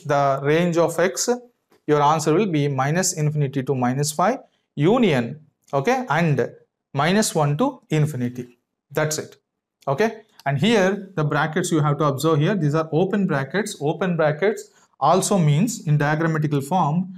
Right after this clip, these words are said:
empty zero, right? We are putting empty zero here, right? This is the meaning of open bracket. If your bracket is a square bracket, that means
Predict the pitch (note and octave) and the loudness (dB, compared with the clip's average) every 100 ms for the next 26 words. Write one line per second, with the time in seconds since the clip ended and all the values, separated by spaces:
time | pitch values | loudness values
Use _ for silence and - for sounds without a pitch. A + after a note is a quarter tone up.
0 | - _ D3+ F3+ F#3 F#3+ F3+ C#3 C3 A2+ | -20 _ -2 0 0 0 0 0 -2 -2
1 | A2 D3 F#3+ D#3+ D3 D#3 D#3 E3 D3 D#3 | -4 -2 0 0 0 0 -2 -2 0 0
2 | F3 D3 C#3 B2+ C3 C3 F3 C#4 - _ | 0 0 0 -2 0 0 0 -2 -10 _
3 | _ C3+ D3+ D#3 D#3+ D3 C#3+ C#3+ G#3 - | _ 0 0 2 2 0 0 -2 -4 -2
4 | C#3+ C#3 C3 C#3 D3+ D3+ C#3+ - _ _ | -2 -2 -2 -2 -4 -6 -12 -18 _ _
5 | _ _ _ F#3 G#3+ F#3+ F#3+ F#3+ A3 G#3 | _ _ _ -2 0 2 0 0 0 2
6 | F3+ E3+ E3+ F3+ F#3 E3 C3+ B2+ B2 B2+ | 2 0 0 2 2 0 0 0 -2 -2
7 | C#3 D3 F3+ C#3+ D3 | -4 0 0 0 -2